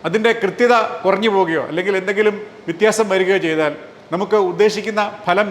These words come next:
ലഭിക്കില്ല എന്ന് മാത്രമല്ല, പലപ്പോഴും ഗുരുതരമായ സൈഡ് ഇഫക്ട്സ് അല്ലെങ്കിൽ പാർശ്വഫലങ്ങളും ഉണ്ടാവും. നമ്മുടെ കാലം മുമ്പോട്ട് പോകുന്നതനുസരിച്ച്, നമ്മുടെ ടെക്നോളജി വികസിക്കുന്നതനുസരിച്ച്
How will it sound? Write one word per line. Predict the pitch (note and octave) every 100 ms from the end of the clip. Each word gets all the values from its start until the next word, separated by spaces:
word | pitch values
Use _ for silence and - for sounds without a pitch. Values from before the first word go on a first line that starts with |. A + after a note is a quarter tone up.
| E3+
ലഭിക്കില്ല | D#3+ F3+ F#3+ F#3+ F#3
എന്ന് | F3 F3+
മാത്രമല്ല, | F3 F3 E3 E3 E3+ - - - - -
പലപ്പോഴും | D3+ F#3 F#3+ G3+ G3 F3
ഗുരുതരമായ | G3+ F3 F#3 F3+ F3 F3 F3 - - -
സൈഡ് | E3 F#3 F3+
ഇഫക്ട്സ് | D#3+ -
അല്ലെങ്കിൽ | D3+ E3+ E3
പാർശ്വഫലങ്ങളും | D#3+ D#3+ D#3+ D#3+ D#3 D#3+ - - - C#3+
ഉണ്ടാവും. | C3 G2+ - - - -
നമ്മുടെ | F#3+ A3+ A#3
കാലം | G#3 A#3 A#3
മുമ്പോട്ട് | A3 A3+ A#3 G#3
പോകുന്നതനുസരിച്ച്, | G#3 G#3+ G#3 F#3 G3+ F#3 G#3 G#3 F3
നമ്മുടെ | F3 G3+ G#3 - -
ടെക്നോളജി | F#3 F#3+ G#3 G#3+ G3 G3+ - - - - -
വികസിക്കുന്നതനുസരിച്ച് | D#3+ G3 F#3 G#3+ G3 F3+ F#3 E3+ F3 F#3+